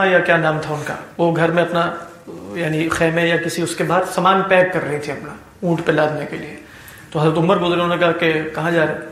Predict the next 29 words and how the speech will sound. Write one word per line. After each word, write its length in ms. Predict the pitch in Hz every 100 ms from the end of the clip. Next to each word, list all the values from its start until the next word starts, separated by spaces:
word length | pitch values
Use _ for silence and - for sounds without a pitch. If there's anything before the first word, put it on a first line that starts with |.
| - - - - - -
انہوں 100 | 151
نے 60 |
کہا 120 | 151 160
کہ 100 | 165
ہم، 160 | 160 - -
تم 140 | 170
نے 80 | 170
ہمیں 200 | 156 165 165
تنگ 240 | 202 208 156
بہت 180 | 143 143 -
کیا 180 | 147
ہے، 60 | - - - - -
"آذیتمونا 840 | 170 170 170 165 165 165 214 233 240 233 - - -
فنحن 460 | 156 165 - 175
نہاجر"، 400 | 170 143 139 - - - - - - - - 156
بہت 240 | 185 -
تنگ 160 | 185 170
کیا 160 | 180 180
تم 160 | 170
نے 180 | 170 165 160 -
تو 100 | -
ہم 80 | 170
جا 200 | 160 143
رہے 140 | - -
ہیں۔ 200 | - - - - -
تو 140 | - 175
حضرت 240 | 196 196
عمر 220 | 190 190
نے 160 | 202 202